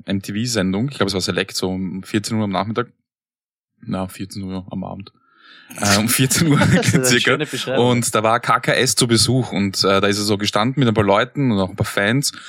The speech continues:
Speaker 1: und man konnte ihm Fragen stellen. Und einer, hieß Elmo, hat gefragt, „Ey, Savage, kannst du doch mal freestylen?“ Und dann hat er gesagt, ähm, „Ja, sicher, aber zuerst freestylst du.“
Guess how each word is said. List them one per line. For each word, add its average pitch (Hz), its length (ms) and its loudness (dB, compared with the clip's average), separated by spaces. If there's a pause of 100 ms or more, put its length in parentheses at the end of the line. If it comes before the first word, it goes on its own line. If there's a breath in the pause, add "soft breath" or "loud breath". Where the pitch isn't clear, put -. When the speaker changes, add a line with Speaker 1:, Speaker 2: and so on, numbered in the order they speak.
(160 loud breath)
Speaker 1:
und 110 280 2
man 110 80 2
konnte 110 260 0
ihm 107 60 2
Fragen 101 300 2
stellen. 90 300 0
Und 90 160 0
einer, 117 540 2 (180)
hieß - 280 -4
Elmo, 110 360 2
hat 120 140 -2
gefragt, 104 420 -2 (240 loud breath)
„Ey, 120 140 2
Savage, 139 480 2
kannst 120 220 2
du 107 40 -2
doch 113 40 -4
mal 104 100 6
freestylen?“ 156 640 2 (420 loud breath)
Und 104 140 -2
dann 104 140 4
hat 98 40 4
er 101 60 4
gesagt, 104 460 0
ähm, 98 520 2
„Ja, 98 200 2
sicher, 165 240 -2
aber 95 100 0
zuerst 104 320 2
freestylst 113 560 0
du.“ 139 160 4